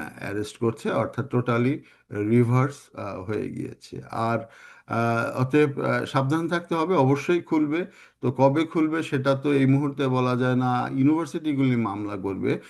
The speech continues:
যেমন আপনারা জানেন যে হার্ভার্ড তারা সিদ্ধান্ত নিয়েছিল বিদেশিদের কাউকে অ্যারেস্ট করবে না, আহ, সরি, কাউকে তারা ভর্তি করবে না, এমনকি তাদের,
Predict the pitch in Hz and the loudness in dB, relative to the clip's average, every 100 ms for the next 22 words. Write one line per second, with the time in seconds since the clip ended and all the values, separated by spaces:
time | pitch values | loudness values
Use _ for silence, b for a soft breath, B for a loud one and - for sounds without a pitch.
0 | B B 117 131 139 135 127 143 139 127 | B B 2 6 8 6 4 4 4 4
1 | 131 131 131 127 113 113 117 131 131 120 | 4 6 4 4 2 0 2 0 0 -2
2 | 117 117 113 135 131 131 123 117 113 110 | -2 -4 -2 -2 2 0 2 0 -2 -2
3 | 117 113 110 110 113 113 110 - 110 120 | -4 -2 -2 -2 -2 -2 -4 -4 2 2
4 | 131 120 110 107 - 104 101 110 110 113 | 4 2 0 -2 -4 -6 -2 -2 -2 -4
5 | B B - 123 110 127 113 - 123 131 | B B 2 4 6 4 2 2 4 4
6 | 143 135 123 120 120 123 135 123 104 104 | 2 2 2 2 -2 -4 -4 -2 -2 -2
7 | 107 110 98 92 113 117 110 117 107 101 | -2 -2 -4 -4 0 -2 0 -2 -2 -2
8 | 110 | 0